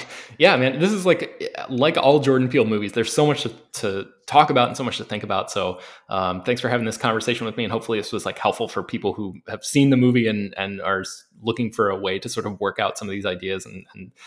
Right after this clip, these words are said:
some of these questions and stuff that they may have. Um, hopefully, uh, we, we represented <laughs> ourselves fairly well, but, um, definitely read as much as you can about this movie. We have a lot,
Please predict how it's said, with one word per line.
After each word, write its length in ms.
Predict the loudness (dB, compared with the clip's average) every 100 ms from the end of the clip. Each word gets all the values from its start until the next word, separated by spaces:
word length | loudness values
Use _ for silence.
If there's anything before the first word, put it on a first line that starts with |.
| -20 _
some 160 | -2
of 60 | -2
these 80 | 0
questions 420 | 2 2 0 -4
and 100 | -4
stuff 200 | -4 -6
that 80 | -6
they 100 | -6
may 140 | -6
have. 340 | -2 0 0 -2
Um, 360 | -6 -4 -4 -8
hopefully, 500 | -8 -8 -8 -10 -12 _ _ _ _
uh, 380 | -4 -2 0 -2 -2
we, 100 | -4
we 280 | -2 2
represented 520 | 6 6 6 4 4 4
<laughs> 80 |
ourselves 540 | 2 0 2 4 4 0
fairly 420 | 2 6 6 6
well, 300 | 2 0 2
but, 200 | 2 2
um, 280 | 0 -2 -4 0
definitely 340 | 4 4 4 0
read 380 | 2 2 2 2
as 120 | 0
much 200 | -2 -2
as 80 | -6
you 80 |
can 320 | -6 -4 -4 -4
about 220 | -4 -6
this 120 | -6
movie. 180 | -4 0
We 80 | 2
have 120 | 0
a 20 |
lot, 300 | 0 0 0